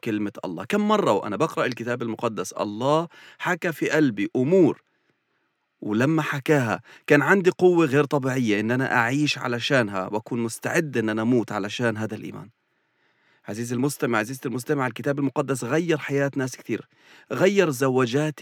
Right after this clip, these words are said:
كثيرة جدًا، غير علاقات كثيرة جدًا. ومش بس هيك، لكن كمان في ناس لما كانت تقرأ الكتاب المقدس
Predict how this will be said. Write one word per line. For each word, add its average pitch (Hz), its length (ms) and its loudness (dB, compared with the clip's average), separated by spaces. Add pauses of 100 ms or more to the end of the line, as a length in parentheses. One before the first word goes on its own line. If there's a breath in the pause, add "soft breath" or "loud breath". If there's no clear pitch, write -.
كثيرة 143 420 -2
جدًا، 120 360 -4
غير 151 360 -2
علاقات 131 560 -2
كثيرة 139 380 -4
جدًا. 131 360 -4 (680 soft breath)
ومش 127 240 -2
بس 135 240 -6
هيك، 123 140 -6
لكن 117 200 -6
كمان 127 440 0
في - 160 -12
ناس 113 240 -6
لما 107 180 -4
كانت 113 300 -4
تقرأ 120 200 -4
الكتاب 117 340 0
المقدس 110 520 -2